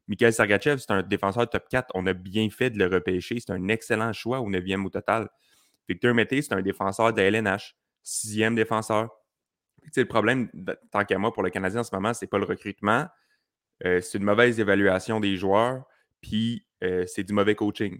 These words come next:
Parce qu'on regarde ce que les Sabres et les, et Détroit sont capables de faire en ce moment, euh, puis ils ont pas un alignement qui est plus reluisant que le C H. Euh, loin de là. Mais ils réussissent à enfiler des victoires parce qu'ils sont bien coachés, parce que,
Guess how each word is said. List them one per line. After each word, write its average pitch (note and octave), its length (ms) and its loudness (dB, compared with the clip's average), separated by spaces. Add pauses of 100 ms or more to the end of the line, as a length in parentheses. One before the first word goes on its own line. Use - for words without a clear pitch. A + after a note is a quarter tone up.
(160)
Parce F#2+ 180 -6
qu'on F#2+ 160 0
regarde A2 300 4
ce - 80 -14
que G#2+ 60 0
les F#2+ 120 0
Sabres G2+ 480 2
et F#2+ 60 -2
les, F#2+ 200 -2
et F#2+ 140 -4
Détroit F#2+ 320 -4
sont - 40 -6
capables F#2+ 280 -2
de F#2 60 -4
faire A2 200 -2
en G2 80 -2
ce - 140 -12
moment, G2+ 380 -2 (800)
euh, F2 200 -2 (160)
puis G2+ 120 -10
ils F#2+ 100 2
ont F#2 80 2
pas A#2 160 0
un B2 80 0
alignement G#2 380 2
qui F#2 340 -2
est - 20 -2
plus A2+ 260 -2
reluisant F#2+ 440 0
que G2 100 -8
le F#2 60 -4
C - 140 -6
H. - 360 -4 (420)
Euh, F2+ 80 -2
loin F#2 220 0
de F#2 80 2
là. G2+ 320 2 (420)
Mais G2+ 140 4
ils G#2 40 2
réussissent A#2 460 2
à G2+ 80 2
enfiler A2 240 2
des G#2 100 0
victoires A2+ 460 2
parce - 180 -6
qu'ils A2+ 100 -8
sont G2 200 -4
bien G2+ 180 0
coachés, A2+ 460 -2 (100)
parce F#2 220 -2
que, A2 320 0